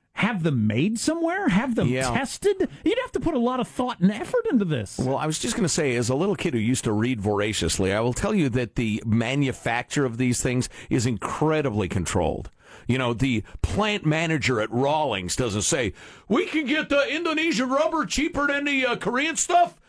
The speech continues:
Speaker 2: Great, get the Indonesian stuff. It's a little different. I don't care." No, it's, it's, they're very precise about this stuff. So the idea that they could accidentally have a ball that flies out of the yard every time somebody,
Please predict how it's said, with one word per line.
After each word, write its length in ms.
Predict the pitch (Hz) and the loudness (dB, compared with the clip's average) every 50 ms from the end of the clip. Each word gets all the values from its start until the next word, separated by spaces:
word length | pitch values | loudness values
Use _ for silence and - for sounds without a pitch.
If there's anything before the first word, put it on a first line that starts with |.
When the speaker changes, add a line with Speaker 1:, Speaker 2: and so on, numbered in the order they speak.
| _ | _
Speaker 2:
Great, 320 | - - 302 349 339 - - | -8 -6 -4 -2 -4 -4 -2
get 160 | 247 294 311 | -4 -4 -2
the 140 | 349 370 359 | 0 0 0
Indonesian 560 | 339 349 349 330 339 339 330 302 202 247 233 | 0 0 0 0 2 2 0 0 -2 -2 -4
stuff. 440 | - - - 262 247 196 - - - - _ _ _ _ _ - | -4 -2 0 0 0 0 -2 -4 -8 -20 _ _ _ _ _ -8
It's 100 | - - | -4 -2
a 60 | 190 | 0
little 220 | 233 262 277 247 | 2 2 0 0
different. 360 | 165 233 269 285 - 311 339 | 0 0 -2 0 0 0 0
I 120 | 320 339 381 | 0 0 0
don't 120 | 359 240 | -2 -2
care." 460 | - - 233 254 277 311 294 - 170 - - - - - | -2 0 0 2 2 2 0 -2 -4 -8 -16 -14 -6 -2
No, 180 | 170 233 233 | -2 0 0
it's, 160 | 170 - - 160 | -2 -2 -2 -2
it's, 200 | 147 127 - 147 | -2 -2 -2 -2
they're 220 | 127 165 165 151 135 | 0 0 0 0 0
very 420 | 101 98 131 214 220 202 180 143 | -2 -2 0 0 2 2 0 -2
precise 400 | - - 143 123 - - 170 - 95 | -4 -4 -4 -2 0 0 -2 0 -2
about 220 | 92 82 80 - | -2 -2 -2 -2
this 160 | - 80 - | -2 -2 -2
stuff. 260 | - - 78 - - - - - - - - - | -2 0 -2 -2 -4 -6 -14 -20 -20 -20 -10 -4
So 480 | - - - 190 180 170 160 151 143 - 143 | -2 0 2 2 2 2 2 2 0 -2 -2
the 160 | 139 151 160 | -2 -2 -2
idea 320 | 139 135 117 170 190 185 | -2 -2 -2 0 0 0
that 180 | 156 139 139 135 | 0 0 -2 -2
they 120 | 139 131 | -2 -2
could 160 | 127 143 120 - | -2 -2 -4 -4
accidentally 1040 | - 139 139 - - - - 147 113 92 - - 156 175 156 - 139 131 127 113 110 | -4 -6 -6 -6 -6 -2 -2 -2 -2 -2 0 -2 -2 -2 -2 -2 -2 0 0 0 0
have 200 | 95 120 110 92 | 0 0 0 -2
a 40 | 104 | -2
ball 380 | 92 82 104 110 107 95 95 | -2 0 0 0 0 -2 -2
that 160 | 92 101 - - | -4 -4 -6 -6
flies 480 | - - 127 123 92 92 98 98 90 | -4 -2 0 0 0 0 0 -2 -2
out 160 | 107 110 110 | -2 -2 -2
of 60 | 104 87 | -2 -2
the 80 | 95 95 | 0 0
yard 260 | 95 95 95 104 98 | 2 2 2 2 0
every 160 | 101 98 92 | 0 0 0
time 240 | 85 - 104 92 90 | -2 -2 -2 -2 -2
somebody, 400 | - - 104 98 92 95 85 | -2 0 0 0 0 0 -2